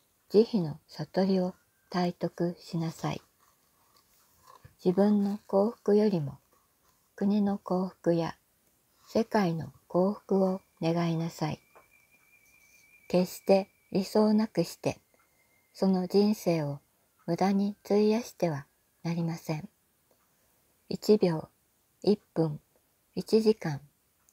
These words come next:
一日を大切に大切に生かしきりなさい。長所と交われば、すべての人が自分の師となります。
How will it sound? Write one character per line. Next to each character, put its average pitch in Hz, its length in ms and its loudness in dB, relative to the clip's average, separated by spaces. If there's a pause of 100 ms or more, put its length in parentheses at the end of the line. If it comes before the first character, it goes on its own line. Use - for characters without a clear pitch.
(100)
一 202 300 -2
日 214 320 0
を - 120 -4 (720)
大 202 280 -2
切 202 340 -2
に 196 220 0 (300)
大 208 200 0
切 214 380 0
に 208 200 2 (480)
生 - 80 -8
か 190 180 -2
し - 180 -16
き 180 100 -4
り 180 140 0
な 175 120 -2
さ 160 240 -8
い。 - 120 -10 (1300)
長 226 260 4
所 165 160 -6
と - 240 -8 (260)
交 180 300 -2
わ 190 100 0
れ 165 140 -2
ば、 - 200 -8 (800)
す - 180 -4
べ 226 120 4
て 175 160 -2
の 160 120 -2
人 170 280 -4
が 143 220 -6 (640)
自 185 120 -2
分 202 280 2
の 190 160 -2 (340)
師 - 200 -4
と - 220 -2 (160)
な 160 140 -6
り 151 100 -4
ま 143 200 -6
す。 - 280 -20